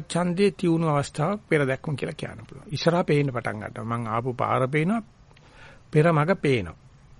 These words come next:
මේ මොකක්වත් නෑ. අසුසත් පෘත්තජනයාට එක පාරට කරකොල අතෑරියා වගේ මේක මානසිකත්වයකට එනවා. ඒක ආසන්න ගතියක්, බය ගතියක්, තනි ගතියක් දැනලා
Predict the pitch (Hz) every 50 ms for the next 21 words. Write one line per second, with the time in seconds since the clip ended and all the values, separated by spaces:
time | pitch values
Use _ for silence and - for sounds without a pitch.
0 | - - - - - - - - - - - - - 113 131 143 123 104 104 -
1 | - 175 - - - - - - - 156 160 170 160 139 - - 143 120 127 131
2 | 123 117 - 131 131 107 - 117 110 110 110 117 104 107 104 123 131 160 131 123
3 | - - 107 110 123 143 165 185 180 185 185 151 147 147 143 156 147 135 131 127
4 | - 135 127 123 127 123 123 127 135 185 269 349 - - - - - - - -
5 | - 160 135 165 151 143 131 127 131 143 156 156 - - 202 190 - - 220 208
6 | 214 202 220 226 226 254 277 277 247 220 208 185 160 156 - 165 160 175 160 -
7 | 160 143 156 196 180 165 165 151 147 143 139 139 131 127 156 165 165 - - 131
8 | 127 135 135 123 117 143 123 113 113 120 123 135 170 240 294